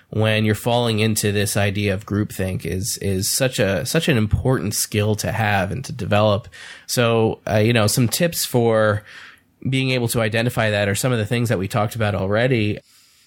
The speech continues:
If you are in a community where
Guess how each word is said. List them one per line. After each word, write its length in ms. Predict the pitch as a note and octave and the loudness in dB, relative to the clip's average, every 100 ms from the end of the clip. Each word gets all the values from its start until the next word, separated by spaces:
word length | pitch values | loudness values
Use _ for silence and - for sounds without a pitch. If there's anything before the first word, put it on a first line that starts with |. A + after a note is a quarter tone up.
| _ | _
If 260 | - A#2+ - | -2 -2 -2
you 320 | B2+ F3 F3 | -2 0 0
are 280 | C#3+ C3 B2 | 0 2 0
in 480 | E2+ B2+ B2+ B2+ A#2+ | 0 0 0 0 0
a 600 | G2 A2+ A2+ A2 G#2+ G#2 | 0 0 0 0 -2 -4
community 540 | A2+ A2+ D#3 A#2+ A2 A2 | -4 -2 0 0 0 0
where 600 | A2+ G#2 G#2+ G#2+ G#2+ | 0 0 2 2 0